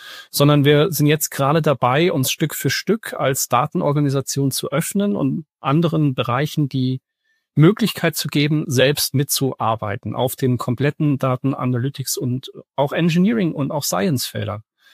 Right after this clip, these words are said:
Und gleichzeitig, und das ist so ein Stück weit die Klammer, die wir da versuchen drum zu bauen, ähm, haben wir angefangen, das Thema Data Governance sehr viel mehr nach vorne zu pushen und damit auch das Thema Datenprodukte.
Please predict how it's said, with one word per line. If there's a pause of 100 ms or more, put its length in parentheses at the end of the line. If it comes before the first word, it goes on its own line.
(520)
Und (320)
gleichzeitig,
und
das
ist
so
ein
Stück
weit
die
Klammer,
die
wir
da
versuchen
drum
zu
bauen, (500)
ähm, (280)
haben
wir
angefangen,
das
Thema
Data
Governance
sehr
viel
mehr
nach
vorne
zu
pushen
und
damit
auch
das
Thema
Datenprodukte.